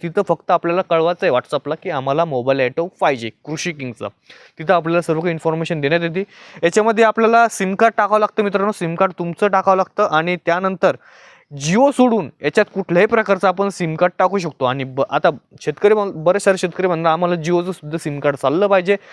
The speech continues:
तर त्यासाठी सुद्धा आपला एक ॲटो आहे, त्याची रेटसुद्धा वेगळी आहे आणि तो ॲटोसुद्धा वेगळा आहे. आता याची रेट मित्रांनो आपण मार्केटमध्ये, म्हणजे मार्केटमध्ये म्हणजे all India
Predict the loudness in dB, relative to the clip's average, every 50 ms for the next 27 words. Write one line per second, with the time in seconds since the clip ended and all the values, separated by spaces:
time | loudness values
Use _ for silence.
0 | -20 -20 -4 _ -4 0 2 2 2 2 2 0 0 0 0 -2 -4 -6 -2 0
1 | 0 2 2 2 2 2 2 0 0 0 0 2 2 2 2 2 -2 -4 -8 -6
2 | -2 -2 0 2 2 0 0 -2 -8 -12 -2 0 2 2 2 0 0 0 0 0
3 | -2 -2 -2 -4 -6 -6 -8 -12 -10 -4 -2 -2 -2 -2 -4 -6 -6 -4 -2 0
4 | 2 2 2 2 0 -2 -4 -8 _ _ -20 -4 -2 -2 -2 0 0 0 0 2
5 | 2 2 2 2 2 0 0 2 2 2 4 2 2 2 2 0 2 2 0 0
6 | 0 -2 0 0 2 2 2 2 2 0 -2 -4 -10 -8 -6 -4 -2 0 0 0
7 | 0 0 0 -2 0 0 0 0 0 0 0 0 2 2 4 4 4 2 0 -4
8 | -6 -2 2 2 4 4